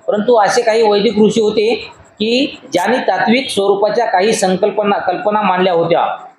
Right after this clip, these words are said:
त्याच्यामध्ये व्या-, जे वेद आहे त्या वेदाचं असं काही वेगळं असं काही तत्वज्ञान नाही. आणि जे बी काही ऋषी होते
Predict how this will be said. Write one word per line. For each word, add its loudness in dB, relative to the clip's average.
त्याच्यामध्ये 0
व्या-, 4
जे 2
वेद 4
आहे 0
त्या 2
वेदाचं 2
असं 2
काही 2
वेगळं 4
असं 2
काही 0
तत्वज्ञान 0
नाही. 2
आणि 2
जे 0
बी 0
काही 2
ऋषी 0
होते 0